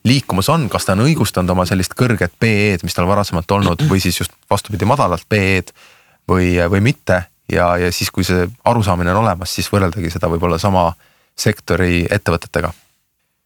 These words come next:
Küsimus, äh, Facebookist on tulnud, et, äh,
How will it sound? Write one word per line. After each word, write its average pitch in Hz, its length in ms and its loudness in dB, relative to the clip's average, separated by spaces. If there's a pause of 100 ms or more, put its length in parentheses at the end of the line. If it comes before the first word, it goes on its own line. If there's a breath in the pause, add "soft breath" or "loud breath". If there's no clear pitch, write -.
(320)
Küsimus, 110 600 4 (180)
äh, 101 320 2
Facebookist - 500 -2
on 98 60 4
tulnud, 107 340 2
et, - 320 -2
äh, 92 220 4